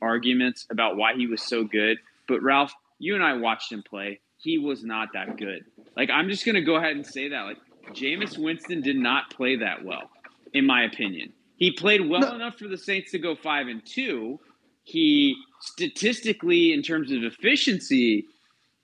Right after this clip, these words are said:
Speaker 1: had some nice stats, es-, especially his touchdown to interception ratio was good.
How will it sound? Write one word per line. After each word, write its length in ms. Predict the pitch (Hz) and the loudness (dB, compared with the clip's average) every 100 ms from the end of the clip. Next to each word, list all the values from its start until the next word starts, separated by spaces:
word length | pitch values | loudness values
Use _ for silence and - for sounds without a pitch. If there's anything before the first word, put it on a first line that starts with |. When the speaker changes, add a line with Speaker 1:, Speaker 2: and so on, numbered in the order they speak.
| _ _ | _ _
Speaker 1:
had 220 | 127 131 | -2 -2
some 180 | - 139 | 0 0
nice 320 | 135 131 - | 2 0 -2
stats, 380 | - 147 180 - | 2 4 4 0
es-, 180 | 127 - 139 135 | -10 -8 -8 -6
especially 580 | 135 - 165 170 170 143 | -8 -4 -2 -2 0 0
his 120 | 120 | 0
touchdown 460 | - 151 - 151 131 | -2 -4 -4 -4 -2
to 120 | 110 | -2
interception 600 | 120 110 - 185 - 175 | -4 -4 -2 -2 -2 -2
ratio 400 | 127 107 - 101 | -2 -2 -2 -6
was 160 | 95 - | -8 -10
good. 260 | 98 92 | -4 -4